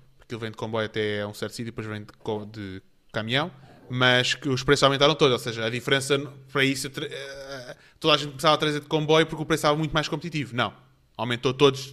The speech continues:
todos aumentaram, porque também não são burros, né? Aumentou o, sabem o preço que, que estão, com quem estão a competir,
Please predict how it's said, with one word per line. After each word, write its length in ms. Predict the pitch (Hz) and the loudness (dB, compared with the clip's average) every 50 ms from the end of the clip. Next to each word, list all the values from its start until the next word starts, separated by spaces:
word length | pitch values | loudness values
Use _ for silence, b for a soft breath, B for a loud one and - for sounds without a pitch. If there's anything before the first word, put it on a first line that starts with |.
| - | 0
todos 180 | - 165 165 151 147 | 4 4 4 6 6
aumentaram, 480 | 147 147 151 147 151 139 120 - 95 | 4 2 2 2 4 4 4 4 0
porque 120 | - - - | -8 -12 -12
também 160 | - 117 117 | -10 -10 -8
não 60 | 120 | -8
são 180 | 117 - 127 127 | -8 -8 -8 -8
burros, 300 | 127 127 110 - - 107 | -8 -8 -10 -10 -12 -16
né? 140 | 92 98 110 _ _ _ _ _ _ _ _ _ _ _ _ _ _ _ _ _ - - _ _ - - - - _ _ - - | -18 -20 -20 _ _ _ _ _ _ _ _ _ _ _ _ _ _ _ _ _ -20 -20 _ _ -20 -20 -20 -20 _ _ -20 -12
Aumentou 840 | - 101 107 107 104 - 117 120 117 117 120 123 120 120 120 120 113 | -8 -6 -6 -4 -4 -2 -2 -2 -2 -4 -4 -4 -4 -6 -6 -6 -6
o, 40 | |
sabem 300 | 117 - 135 123 123 123 | -4 -2 -2 0 0 -2
o 60 | 123 120 | -4 -4
preço 340 | - 135 131 127 131 - | -2 -2 -2 -2 -4 -8
que, 60 | - - | -12 -12
que 320 | - 127 123 123 120 113 | -8 -6 -6 -6 -6 -8
estão, 200 | - - 131 123 | -8 -6 -6 -6
com 160 | 123 - 131 131 | -6 -6 -6 -6
quem 120 | 135 135 | -4 -4
estão 160 | 131 135 139 | -4 -4 -4
a 40 | 135 | -4
competir, 480 | 135 156 143 135 - - 196 247 - | -4 -6 -6 -6 -8 -10 -10 -12 -14